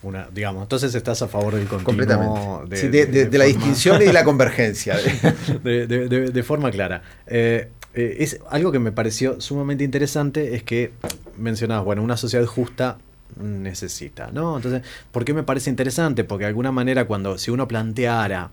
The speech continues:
Speaker 1: así en abstracto a veces a, a la ciudadanía, bueno, ¿cómo es la sociedad ideal? Probablemente, eh, bueno, una sociedad justa. Pero el, el problema, uno de los problemas que tenemos es que, eh, es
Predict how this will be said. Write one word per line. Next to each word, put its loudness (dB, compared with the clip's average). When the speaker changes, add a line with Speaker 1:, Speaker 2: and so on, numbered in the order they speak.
Speaker 1:
así -8
en -8
abstracto -4
a -10
veces -8
a, -12
a -8
la -8
ciudadanía, -6
bueno, -6
¿cómo -4
es -6
la -10
sociedad -6
ideal? 0
Probablemente, -2
eh, -12
bueno, -4
una -2
sociedad -6
justa. -8
Pero -6
el, -2
el 2
problema, 6
uno 6
de 6
los 4
problemas 4
que 0
tenemos 2
es -6
que, 2
eh, -8
es -18